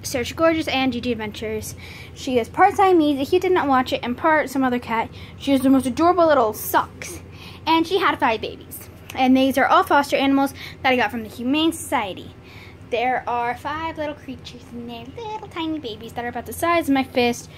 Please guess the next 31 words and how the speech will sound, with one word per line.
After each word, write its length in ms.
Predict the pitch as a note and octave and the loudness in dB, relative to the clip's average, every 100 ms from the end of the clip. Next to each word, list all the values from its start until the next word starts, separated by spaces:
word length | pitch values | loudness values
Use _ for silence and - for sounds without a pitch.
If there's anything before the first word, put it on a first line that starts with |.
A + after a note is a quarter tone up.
| - | -6
Actually, 220 | D4 C#4 | -2 -2
no, 60 | G3 | -4
more 300 | A#3+ C4+ D#4 | -2 0 2
like 160 | D4+ D4 | 0 -2
the 80 | B3 | -4
size 320 | C#4+ C4+ B3 | 0 0 0
of 60 | |
this 200 | B3+ B3+ | -4 -6
toy. 320 | - A3 - - - - - - - - - - - - - | -2 -2 -2 -8 -20 -20 -20 -20 -20 -20 -20 -18 -18 -18 -2
The 140 | B3+ | 0
ma-, 160 | A#3+ A#3 - - - - | 0 -2 -6 -20 -20 -6
the 180 | A#3+ A3+ | -2 0
gray 140 | A#3+ A#3+ | 0 0
mouse 260 | A3+ A3+ | -2 -6
thing. 240 | - F#3 A#3+ - - - - - - - | -10 -12 -12 -18 -20 -18 -18 -18 -10 0
And, 460 | C#4+ C#4+ C#4+ C4+ - - - - | 2 4 4 2 -2 -18 -8 2
uh, 320 | D4+ D4 C4+ B3+ | 6 6 4 2
this 280 | D#4 - | -6 -2
is 160 | G4 F#4+ | 2 2
a 60 | F4+ | 0
tarp 480 | - C#4+ B3+ B3+ | 0 2 2 0
so 260 | - D#4 C#4 | 0 2 4
that 300 | B3+ B3+ - | 4 4 4
when 140 | B3 | 2
the 60 | B3 | 2
babies 260 | A#3+ B3 A#3+ | 2 0 0
start 160 | A#3+ | -2
crawling 260 | - A#3+ A#3 | 2 2 2
around 160 | A#3+ | 2
and 120 | A#3 - | 0 -2
stuff, 220 | A#3 | -4